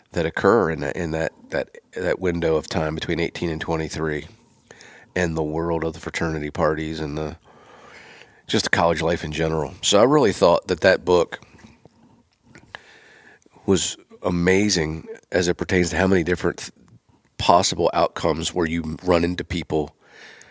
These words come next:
strangers, <clears throat> and you're forced to either make snap judgments or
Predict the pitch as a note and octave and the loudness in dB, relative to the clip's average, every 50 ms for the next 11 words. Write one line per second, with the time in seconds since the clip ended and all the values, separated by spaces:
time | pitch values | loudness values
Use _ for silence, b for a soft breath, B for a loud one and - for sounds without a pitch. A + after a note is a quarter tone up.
0 | B B B B B B B _ _ _ - - - - F2 D#2+ F2 E2+ D#2+ D2+ | B B B B B B B _ _ _ -2 0 0 2 2 2 2 2 0 -2
1 | D2+ D2+ D2+ - - - _ _ - C3+ C3 A#2+ F#2+ F2+ F#2 F2+ F2+ F2 - - | -2 -2 -4 -4 -6 -8 _ _ 2 2 2 2 2 2 2 2 2 0 0 0
2 | G2 F#2+ F#2+ F#2 - - F2 F2 F2 E2+ E2 D2+ D2+ D2 - - F2 F2+ F#2 - | 0 2 2 0 0 -2 -2 -2 0 2 2 0 0 -2 -2 -2 -2 -2 2 2
3 | - - G#2+ E2+ E2+ - - F2 E2+ E2+ - - F2+ E2+ - - E2+ E2 E2 | 2 2 4 2 2 2 4 4 4 4 4 2 -2 -4 0 2 2 2 2